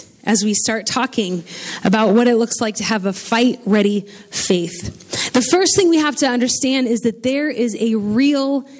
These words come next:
spiritual world. There is a spiritual world around us. We have,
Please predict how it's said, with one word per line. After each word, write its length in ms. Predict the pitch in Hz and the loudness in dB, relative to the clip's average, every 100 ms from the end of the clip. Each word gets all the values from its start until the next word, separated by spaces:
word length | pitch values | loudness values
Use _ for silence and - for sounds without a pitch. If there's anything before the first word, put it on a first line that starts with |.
| - | -4
spiritual 960 | - - - 254 240 - 220 202 196 190 - - | -2 0 2 2 2 0 -2 -2 -4 -8 -16 -2
world. 400 | 190 185 165 175 - - - - - - - | 2 2 0 -4 -6 -6 -16 -18 -14 -10 2
There 200 | 269 370 | 4 4
is 100 | 311 | 2
a 80 | 262 | 2
spiritual 600 | - - 339 339 311 294 | 2 2 2 2 0 0
world 280 | 254 262 254 | 0 -2 -2
around 360 | 226 220 233 | -2 -2 -2
us. 180 | 196 - | -2 0
We 140 | 240 277 | 0 0
have, 440 | 302 330 311 | 0 0 -2